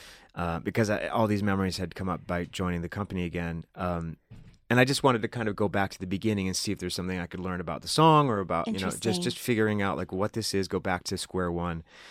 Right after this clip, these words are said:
Speaker 1: um, hear things that Alex Lacamoire, our, our musical director and orchestrator, you know,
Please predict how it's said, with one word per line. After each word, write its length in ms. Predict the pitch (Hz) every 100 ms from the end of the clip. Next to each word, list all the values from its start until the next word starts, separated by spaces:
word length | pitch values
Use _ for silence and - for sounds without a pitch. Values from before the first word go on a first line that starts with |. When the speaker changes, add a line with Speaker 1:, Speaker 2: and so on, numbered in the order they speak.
| - - - _ -
Speaker 1:
um, 360 | 90 85 82 - -
hear 240 | - 101
things 240 | - 95 92
that 140 | -
Alex 260 | 90 90 -
Lacamoire, 680 | 87 85 87 85 85 85 -
our, 260 | 85 82 78 -
our 100 | 82
musical 320 | 87 85 -
director 380 | 87 80 85 82
and 140 | 80
orchestrator, 580 | 76 82 - 87 78 78 - - - -
you 80 |
know, 140 | 98